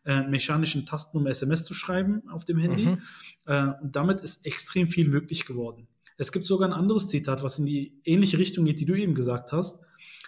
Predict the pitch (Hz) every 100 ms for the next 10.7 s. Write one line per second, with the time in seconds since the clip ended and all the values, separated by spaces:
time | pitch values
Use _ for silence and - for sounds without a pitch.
0 | - - - 214 208 175 165 - - 196
1 | 233 233 269 - - _ _ _ _ 151
2 | 165 - 165 160 165 196 226 147 - 131
3 | 196 - - - _ _ _ - 135 143
4 | - 139 139 131 135 131 127 127 131 170
5 | 170 156 147 143 135 139 143 143 165 165
6 | 151 156 156 143 131 - 170 165 185 202
7 | - - - _ 151 170 190 165 160 -
8 | 175 196 214 - - _ 143 135 165 165
9 | 156 160 151 147 - 156 - 165 165 -
10 | - 160 165 156 113 -